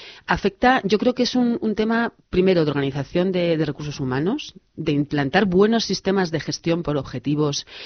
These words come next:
en las organizaciones, donde tú puedas medir que el desempeño se está llevando a cabo sin importar el horario en donde el trabajo lo haga, o sea, en el, donde el trabajador lo haga,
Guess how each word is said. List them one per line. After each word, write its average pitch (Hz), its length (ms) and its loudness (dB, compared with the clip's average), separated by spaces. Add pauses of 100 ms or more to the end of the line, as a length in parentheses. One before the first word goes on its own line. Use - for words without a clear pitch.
(140)
en 156 120 0
las 139 160 -2
organizaciones, 139 680 0
donde 139 180 0
tú 160 120 -2
puedas 170 280 2
medir 160 280 2
que - 80 -2
el 135 60 0
desempeño 147 520 -2
se 143 80 -4
está 143 120 -4
llevando 135 300 -2
a 127 60 -6
cabo 175 220 0
sin 151 200 -2
importar 139 480 0
el 170 120 4
horario 170 320 4
en 147 40 2
donde 135 160 2
el 131 60 -4
trabajo 135 340 -2
lo 127 160 0
haga, 185 260 0
o - 40 -4
sea, 147 120 -4
en 135 80 -2
el, 131 160 -4
donde 135 260 -6
el 139 120 -4
trabajador 131 400 -4
lo 147 200 2
haga, 185 300 0